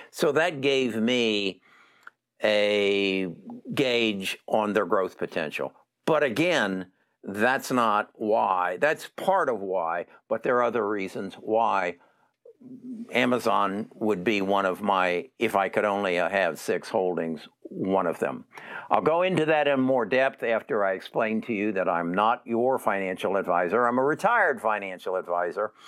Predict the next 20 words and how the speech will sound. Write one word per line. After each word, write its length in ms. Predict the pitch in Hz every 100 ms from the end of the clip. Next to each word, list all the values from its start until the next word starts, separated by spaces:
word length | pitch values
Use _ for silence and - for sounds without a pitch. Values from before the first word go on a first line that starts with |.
| - - _
Uh, 360 | 107 107 101 104
but 360 | 117 113 120 113
while 380 | - 117 131 151
we're 100 | 139
doing 380 | 120 127 117 98
that, 340 | 95 101 117
and 80 | 123
you've 160 | 110 -
probably 400 | 107 104 98 87
seen 220 | 117 104
it 160 | 92
before, 460 | - 92 123 101 101 - - - 107
give 160 | 143
me 180 | 175 185
a 60 | 180
thumbs 380 | 175 151 165 135
up, 320 | 113 127 _ _ _ -
uh, 300 | 113 98 101 -
a 100 | 131
like, 460 | 139 101 120 -